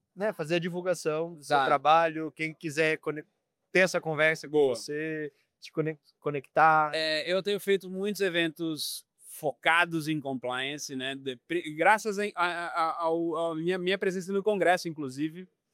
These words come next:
Speaker 2: Grande parte das pessoas que me contratam hoje pra fazer eventos em nome do compliance, vamos dizer assim, me conheceu aqui no congresso, então agradeço também vocês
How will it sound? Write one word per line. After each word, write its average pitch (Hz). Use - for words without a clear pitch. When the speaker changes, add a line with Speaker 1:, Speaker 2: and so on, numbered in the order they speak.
Speaker 2:
Grande 170
parte 190
das 180
pessoas 170
que 180
me 175
contratam 165
hoje 160
pra 156
fazer 143
eventos 143
em 151
nome 160
do 135
compliance, 139
vamos 139
dizer 139
assim, 165
me 170
conheceu 175
aqui 160
no 151
congresso, 139
então 156
agradeço 139
também 135
vocês 131